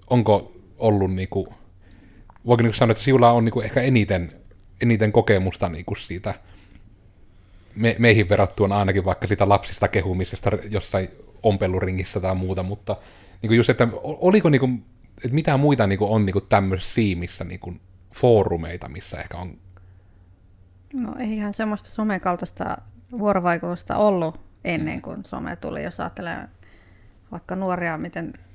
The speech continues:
Speaker 2: nykyään ollaan vuorovaikutuksessa muiden kanssa, niin ei, ei se ollut samalla, että silloin ei ollut kännyköitäkään, niin sit piti vaan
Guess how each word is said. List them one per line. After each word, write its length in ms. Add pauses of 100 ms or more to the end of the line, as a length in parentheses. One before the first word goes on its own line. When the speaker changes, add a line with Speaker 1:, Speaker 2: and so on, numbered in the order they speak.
(180)
Speaker 2:
nykyään 540 (880)
ollaan 300
vuorovaikutuksessa 920 (200)
muiden 400 (720)
kanssa, 340
niin 180
ei, 120 (100)
ei 160
se 140
ollut 200
samalla, 320
että 120
silloin 320 (580)
ei 100
ollut 140
kännyköitäkään, 760
niin 60
sit 200
piti 220
vaan 280